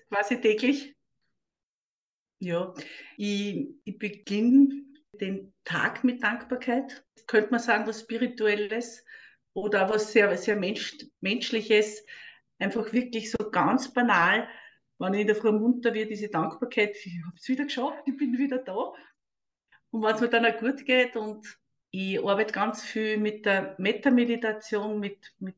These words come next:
das sind so vier Sätze, die man da schon im Bett sag. Und wenn ich, wenn ich diese Sätze sag, dann, ich, dann kriege ich schon so einen Smiler von einem Ohr zum anderen und, und so starte ich schon den Tag.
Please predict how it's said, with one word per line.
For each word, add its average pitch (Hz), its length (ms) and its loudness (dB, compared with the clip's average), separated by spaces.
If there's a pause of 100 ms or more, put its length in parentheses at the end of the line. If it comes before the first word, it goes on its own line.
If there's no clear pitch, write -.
das - 140 -20
sind 190 180 -10
so 185 80 -14
vier 214 220 -6
Sätze, 233 560 0 (160)
die 214 100 4
man 202 300 0 (500)
da 196 160 -2
schon 196 200 0
im 196 160 0
Bett - 260 4
sag. - 560 0 (200)
Und 208 320 -4
wenn 190 180 2
ich, 208 240 0
wenn 208 140 0
ich 208 100 -4
diese 220 240 -6
Sätze 185 400 -2
sag, 196 340 -2
dann, 185 300 0
ich, - 180 -12 (720)
dann 180 240 -4
kriege 214 200 2
ich 214 80 0
schon 214 100 4
so 208 100 2
einen 196 140 0
Smiler 214 460 0
von 185 180 -4
einem 190 300 -2
Ohr 185 260 -2
zum 208 200 -2
anderen 208 460 0
und, - 180 -8 (580)
und - 160 4
so - 80 10
starte - 340 8
ich - 80 8
schon 240 100 6
den 240 200 8
Tag. 170 400 2